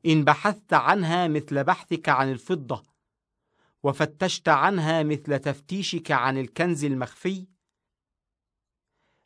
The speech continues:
عندئذ ستفهم مهابة الله وستجد معرفة الله، لأن الله يعطي الحكمة، ومن فمه تأتي المعرفة والفهم.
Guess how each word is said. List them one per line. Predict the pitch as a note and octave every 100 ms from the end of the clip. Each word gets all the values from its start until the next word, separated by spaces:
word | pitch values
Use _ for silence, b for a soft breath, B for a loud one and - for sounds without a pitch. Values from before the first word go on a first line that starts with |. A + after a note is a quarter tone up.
| -
عندئذ | C3 D3 C#3+ F#3 F#3 D#3+ F3+
ستفهم | F3 C#3+ - F3+ - D#3 D#3 D3
مهابة | C3 D3 E3+ D3 C#3+
الله | C3+ C3 D#3+ C#3 G2+ _ _ _ _ _ _ _ _ _ _ _ -
وستجد | D3+ D3+ C#3+ E3+ D#3+ E3+ E3
معرفة | E3+ C#3+ A2 C#3 D3+ C#3+
الله، | D3 C3 A#2 G2+ F#2 _ _ _ _ _ _ _ _ _ _ _ _ _ _ _ _ _ _ _
لأن | C#3 D3+ D#3+ D3
الله | D3+ D3 F3 G3+ D#3+
يعطي | D#3 G3 F#3 D#3
الحكمة، | C3 F#3 F3 E3+ D#3 - _ _ _ _ _ _ _ _ _
ومن | C3+ D3 D3 D3
فمه | C#3+ F#3 F#3+ D#3+ F3
تأتي | D#3+ F3+ E3 -
المعرفة | D#3+ D3 C3 A2+ C#3+ D#3+ D#3+
والفهم. | D#3+ D#3+ D#3 B2+ F#2+ G2 G2+